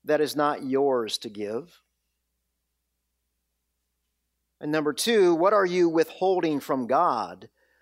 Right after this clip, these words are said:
that is rightly his? Are you allowing God to transform your mind?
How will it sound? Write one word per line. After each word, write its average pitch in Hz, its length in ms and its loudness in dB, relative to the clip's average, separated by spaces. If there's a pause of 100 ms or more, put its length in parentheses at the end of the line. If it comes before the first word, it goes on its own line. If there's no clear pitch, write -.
(240)
that 151 120 2
is 131 160 -2
rightly 131 520 -2
his? 107 400 -12 (1900)
Are 170 120 2
you 240 280 2
allowing 208 500 4
God 196 220 4
to 190 80 2
transform 208 680 0
your 190 120 2
mind? 180 460 -2